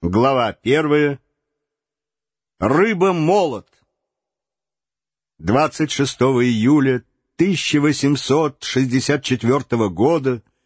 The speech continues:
при сильном северо-восточном ветре мчалась на всех парах вдоль Северного пролива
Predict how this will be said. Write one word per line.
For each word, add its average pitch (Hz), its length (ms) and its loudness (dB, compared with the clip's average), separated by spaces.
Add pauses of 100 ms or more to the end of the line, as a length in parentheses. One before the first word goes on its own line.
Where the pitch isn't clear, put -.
(680)
при 123 240 2
сильном 180 540 2
северо-восточном 156 1040 0
ветре 151 720 0 (360)
мчалась 156 680 0
на 151 140 -2
всех - 300 -2
парах 147 580 -2 (180)
вдоль 113 400 0
Северного 127 720 0
пролива 160 720 0